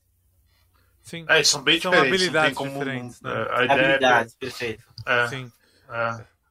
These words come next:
Speaker 2: E, é, e, e, e aparência mesmo, e... isso
Speaker 3: O,
Speaker 2: pro,
Speaker 3: o
Speaker 2: isso pro filme é, é
Speaker 3: No
Speaker 2: um,
Speaker 3: filme, então,
Speaker 2: é
Speaker 3: no
Speaker 2: um
Speaker 3: Villeneuve
Speaker 2: deleite,
Speaker 3: ficou
Speaker 2: assim,
Speaker 3: muito
Speaker 2: porque
Speaker 3: bom, muito bom. Ficou per-, tu vê que é uma vibração
Speaker 2: É.
Speaker 3: mesmo.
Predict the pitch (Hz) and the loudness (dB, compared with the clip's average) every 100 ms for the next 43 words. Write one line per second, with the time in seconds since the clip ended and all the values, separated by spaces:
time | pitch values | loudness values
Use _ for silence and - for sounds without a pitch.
0 | _ 190 247 277 170 202 175 175 185 165 | _ 0 2 4 2 0 -4 -6 -2 2
1 | 180 175 247 190 175 214 220 170 135 131 | 4 4 4 4 2 2 0 -2 -4 -2
2 | 156 185 143 139 131 123 120 - - - | 0 0 -2 -8 -6 -8 -10 -16 2 4
3 | - - - 214 - - - 208 254 - | 6 6 6 4 4 4 4 4 4 6
4 | - - - - 240 - 180 196 254 294 | 6 6 2 2 0 0 0 2 2 0
5 | 208 165 175 220 185 _ _ _ _ _ | 2 4 6 4 0 _ _ _ _ _
6 | _ - 147 165 190 220 220 185 147 135 | _ 0 2 2 -2 -8 0 2 2 2
7 | 269 226 185 226 214 165 - 220 208 196 | 2 2 4 2 2 0 2 2 2 -4
8 | 233 - 359 165 156 127 135 214 220 175 | -6 -4 4 4 4 0 -6 -8 -4 0
9 | 131 110 - - 190 180 165 156 220 240 | 0 -2 -10 -4 -4 -4 -2 0 2 2
10 | 226 220 208 123 220 202 151 - | 2 2 2 2 -2 -2 -4 -10